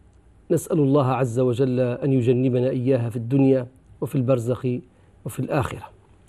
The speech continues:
واليوم أحدثكم عن أمر لا مفر لنا منه أيها الأحبة، عن ليلة عظيمة، عن ليلة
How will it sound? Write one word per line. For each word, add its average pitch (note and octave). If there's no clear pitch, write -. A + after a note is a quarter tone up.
واليوم G#3
أحدثكم E3+
عن D3
أمر F3
لا F#3
مفر D#3
لنا C#3+
منه C3
أيها A#2+
الأحبة، -
عن D3
ليلة F3+
عظيمة، C#3+
عن D3+
ليلة D3+